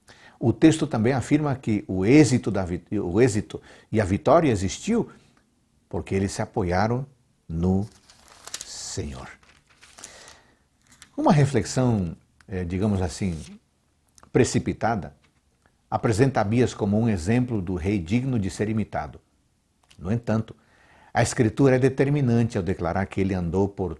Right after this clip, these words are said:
todos os pecados que seu pai andou antes dele. Portanto,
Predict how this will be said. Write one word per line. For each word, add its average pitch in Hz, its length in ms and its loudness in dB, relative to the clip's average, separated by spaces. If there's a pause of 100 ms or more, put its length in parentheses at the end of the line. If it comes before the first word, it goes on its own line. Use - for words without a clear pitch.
(160)
todos 139 420 2
os 120 140 -8
pecados 110 640 -4
que - 180 -6
seu 92 200 -6
pai 101 380 -4 (220)
andou 98 500 -4
antes 127 340 0
dele. 67 320 -14 (1000)
Portanto, 123 520 0